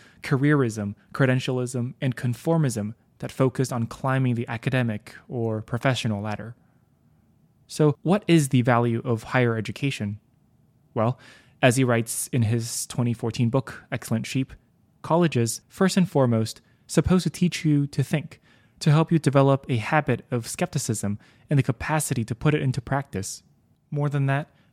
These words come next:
college is where you build a soul, your moral, intellectual, sensual, emotional self, through exposure to and challenges with books, ideas, works of art, and pressures of the minds around you that are looking for their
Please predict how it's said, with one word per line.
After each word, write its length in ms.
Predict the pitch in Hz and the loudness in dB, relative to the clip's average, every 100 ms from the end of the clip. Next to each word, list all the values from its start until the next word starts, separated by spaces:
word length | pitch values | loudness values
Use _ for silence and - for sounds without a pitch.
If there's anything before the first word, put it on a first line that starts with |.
| - | -2
college 380 | 147 151 147 | 2 4 4
is 120 | 139 127 | 0 2
where 140 | 139 | 2
you 220 | 135 127 | 2 0
build 240 | 117 135 123 | 0 0 0
a 40 | |
soul, 460 | - 135 113 104 - _ _ _ | -2 -2 -2 -4 -12 _ _ _
your 160 | - 127 | -4 0
moral, 600 | 117 139 139 139 139 - - | 2 2 2 0 -4 -6 -6
intellectual, 680 | 120 127 127 - 123 117 113 | -4 -2 -2 -2 -4 -4 -6
sensual, 680 | - 151 139 - 117 110 120 | -4 -2 -2 -2 -4 -6 -6
emotional 560 | 143 123 135 135 117 104 | -2 0 0 -2 -4 -6
self, 420 | - 113 117 - _ _ _ _ _ _ _ | -6 -8 -8 -16 _ _ _ _ _ _ _
through 420 | - 135 131 127 | 0 4 4 2
exposure 760 | 127 - - 143 131 123 120 | -2 -6 0 4 4 2 0
to 460 | 117 - 131 123 120 - _ | -2 -4 -4 -2 -6 -10 _
and 120 | 123 | -2
challenges 560 | - 147 160 135 110 110 | 0 2 2 2 -2 -6
with 240 | 104 - | -8 -4
books, 360 | 160 143 - - - - | -2 -2 -4 -12 -10 -2
ideas, 680 | 123 135 139 110 107 - - | -2 2 2 2 -2 -8 -8
works 260 | - 139 - | -2 -2 0
of 100 | 117 | 0
art, 320 | 131 120 - - | 0 -2 -8 -6
and 140 | 123 | -6
pressures 480 | - 147 - 120 113 | -2 -2 -2 -4 -4
of 60 | 117 | -2
the 100 | 113 | 0
minds 380 | 117 127 131 | 2 2 2
around 340 | 117 120 127 120 | 2 2 2 0
you 200 | 104 101 - _ _ - | -2 -6 -12 _ _ -2
that 120 | 131 | 2
are 120 | 123 | 2
looking 360 | 120 143 139 123 | 2 0 -2 -4
for 180 | - | -4
their 140 | 117 | -4